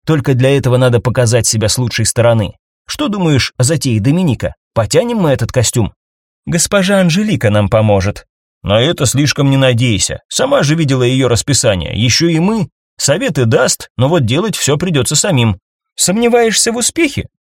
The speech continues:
Да что ты, Ирен, Доминик нам такую идею на блюдечке выложил. Я хоть сейчас могу набросать примерную схему энерговодов в костюме. А я — набор мышечных датчиков и кристаллов управления.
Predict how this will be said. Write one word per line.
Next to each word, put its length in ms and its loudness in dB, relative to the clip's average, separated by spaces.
Да 180 4
что 380 0
ты, 200 0
Ирен, 360 0
Доминик 420 2
нам 220 2
такую 460 -2
идею 300 0
на 120 2
блюдечке 500 0
выложил. 480 0
Я 140 2
хоть 180 -2
сейчас 340 0
могу 220 2
набросать 480 0
примерную 460 2
схему 340 0
энерговодов 560 2
в 80 -16
костюме. 560 0
А 140 2
я — 340 2
набор 380 2
мышечных 520 0
датчиков 520 -2
и 120 -2
кристаллов 540 2
управления. 680 0